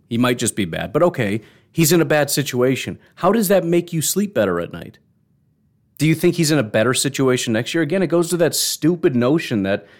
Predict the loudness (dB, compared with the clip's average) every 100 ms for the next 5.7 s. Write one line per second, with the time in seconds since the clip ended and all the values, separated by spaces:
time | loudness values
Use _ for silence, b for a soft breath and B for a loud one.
0 | b -6 -4 -2 0 0 2 2 2 2
1 | 2 0 2 0 0 -2 0 0 0 -2
2 | -2 -2 2 2 0 -2 -8 -12 b -4
3 | -2 0 -2 0 2 2 0 -2 0 2
4 | 2 2 2 0 0 -2 -6 -8 b b
5 | 0 2 0 2 0 0